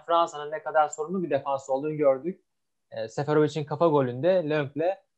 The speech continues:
yani deyim yerindeyse, sezonunu özetledi. Berbat performansı vardı bu sezon ve golü de yedirmiş oldu. İkinci yarının başında dörtlüye geçiş, Pavard'ın, e, bekte kullanımı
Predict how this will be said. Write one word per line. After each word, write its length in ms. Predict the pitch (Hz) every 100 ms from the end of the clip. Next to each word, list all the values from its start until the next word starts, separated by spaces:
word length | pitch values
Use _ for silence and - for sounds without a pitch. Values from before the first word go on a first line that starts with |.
| _ _
yani 460 | 135 135 143 147 147
deyim 220 | 170 165
yerindeyse, 480 | 160 143 131 131 151
sezonunu 380 | 156 151 143 160
özetledi. 480 | 156 156 143 123
Berbat 380 | 143 143 151 -
performansı 640 | 139 123 123 117 117 - 117
vardı 200 | 110 113
bu 80 | 117
sezon 440 | - 120 180 180 _ _ 143
ve 220 | 151 147
golü 260 | 143 147 135
de 60 |
yedirmiş 460 | 151 151 151 151 -
oldu. 320 | 120 117 147
İkinci 320 | 143 170 160
yarının 200 | 170 165
başında 420 | 165 151 160 160
dörtlüye 340 | 151 147 175 170
geçiş, 420 | 156 139 170 -
Pavard'ın, 540 | 156 160 151 143 131 - _ _ _ _
e, 180 | 113 123
bekte 360 | 147 147 147 143
kullanımı 540 | 131 127 123 151